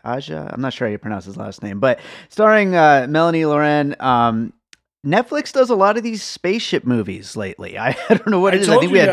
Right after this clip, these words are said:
Speaker 2: that,
Speaker 1: two.
Speaker 2: remember?
Speaker 1: <laughs> Yeah, we
Speaker 2: I
Speaker 1: had
Speaker 2: said
Speaker 1: two
Speaker 2: it
Speaker 1: last
Speaker 2: seems like
Speaker 1: month.
Speaker 2: we're covering, covering at least one a month on this. So.
Speaker 1: Yeah, I'm wondering if they just, like,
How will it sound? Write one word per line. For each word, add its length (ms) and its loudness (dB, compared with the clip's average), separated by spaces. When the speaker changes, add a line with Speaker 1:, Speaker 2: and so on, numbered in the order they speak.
Speaker 2:
that, 60 -4
Speaker 1:
two. 140 0
Speaker 2:
remember? 600 -4
Speaker 1:
<laughs> 40 -16
Yeah, 320 2
we 100 4
Speaker 2:
I 20 6
Speaker 1:
had 100 4
Speaker 2:
said 180 -4
Speaker 1:
two 80 -2
Speaker 2:
it 40 0
Speaker 1:
last 140 0
Speaker 2:
seems 40 -14
like 100 -6
Speaker 1:
month. 240 -8
Speaker 2:
we're 60 -20
covering, 520 -10
covering 520 -12
at 80 -14
least 320 -10
one 240 -10
a 60 -6
month 320 -8
on 180 -12
this. 420 -18
So. 160 -20
Speaker 1:
Yeah, 640 4
I'm 140 4
wondering 340 2
if 140 0
they 160 2
just, 320 -4
like, 360 2